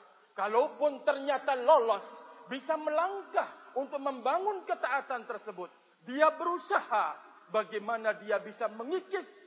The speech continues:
nilai ketaatan yang dia lakukan atau membatalkan dan merusakkan nilai kebajikan yang dilakukan, rahimani wa rahimakumullahu jami'an.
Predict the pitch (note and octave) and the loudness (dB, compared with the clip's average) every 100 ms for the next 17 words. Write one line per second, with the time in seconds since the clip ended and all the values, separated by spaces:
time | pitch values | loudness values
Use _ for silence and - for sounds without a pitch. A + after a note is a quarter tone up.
0 | - - G#3+ D4+ C#4 C4+ B3 - A#3+ - | -20 -14 -8 -8 -2 -2 -2 -6 -10 -6
1 | - C4 - B3 A3+ A#3 G#3+ A3 G#3+ G#3 | -4 -4 -4 -8 -4 -6 -4 -2 0 -2
2 | E4 F#4+ F4+ C4+ G3 - - - B3+ D4+ | -4 -2 0 0 -4 -16 -14 -6 -6 -4
3 | C4+ C4 A#3+ B3 - F#4+ F#4+ B3+ D4 C4 | -8 -6 -2 -2 -2 -4 -4 -2 -2 0
4 | C4 B3 B3 A3 C#4 G#3+ - G3+ E3 - | -4 -4 -8 -6 -6 -6 -4 -6 -8 -20
5 | - - G3 G#3+ C4+ A#3+ A3+ G3+ - G3+ | -20 -20 -16 -12 -10 -6 -6 -6 -10 -4
6 | G3 G3 A#3 A3+ G3+ G3 G3 F#3+ F#3+ F3+ | -4 -6 -10 -8 -8 -8 -10 -8 -6 -6
7 | - C4+ A3 F#3 G3 - B3+ G#3 F3+ E3+ | -8 -10 -8 -6 -6 -8 -10 -8 -8 -12
8 | D3+ - - C#4 G#3 F#3+ F3+ C4+ A3+ F#3+ | -18 -20 -16 -2 -2 0 -4 -8 -10 -10
9 | - G#3+ F#3 F#3 F3 G#3 E3+ - F#3+ F3+ | -10 -12 -10 -10 -2 -2 -2 -8 -10 -10
10 | D#3 D3 C#3+ | -10 -10 -12